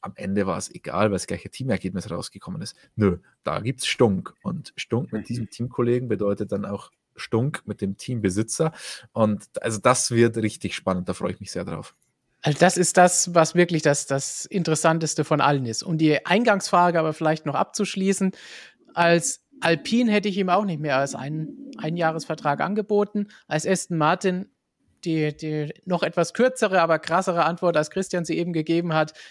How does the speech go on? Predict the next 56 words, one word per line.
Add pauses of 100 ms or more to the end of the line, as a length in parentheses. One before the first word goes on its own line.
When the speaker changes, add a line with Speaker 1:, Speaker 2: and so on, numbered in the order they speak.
(120)
Speaker 3:
da
spielt's
eh
keine
Rolle.
Die
können
das
machen,
weil
die
haben
Lance
Stroll
im
Auto,
die
haben
diese (300)
Teambesitzer,
die,
was
da
vorgefunden
wird. (680)
Warum, (140)
was
sollen
sie
sonst
machen?
Einen
anderen
Fahrer
kriegen
sie
jetzt
nicht,
können
sie
den
auch
nehmen. (540)
Aber
wie
Christian
gesagt
hat,
in
einem
gescheiten
Team,
nein,
aber
die
können,